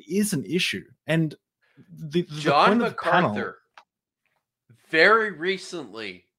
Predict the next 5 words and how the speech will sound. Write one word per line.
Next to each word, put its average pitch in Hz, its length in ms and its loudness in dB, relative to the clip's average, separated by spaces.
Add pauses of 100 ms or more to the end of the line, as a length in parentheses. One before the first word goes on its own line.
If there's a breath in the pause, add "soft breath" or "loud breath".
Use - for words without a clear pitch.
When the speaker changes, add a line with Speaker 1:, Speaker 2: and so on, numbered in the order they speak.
(120)
Speaker 2:
said - 840 0 (1040)
that 123 340 -4
this 190 340 -4
was 143 320 -8 (180)
a 123 220 -6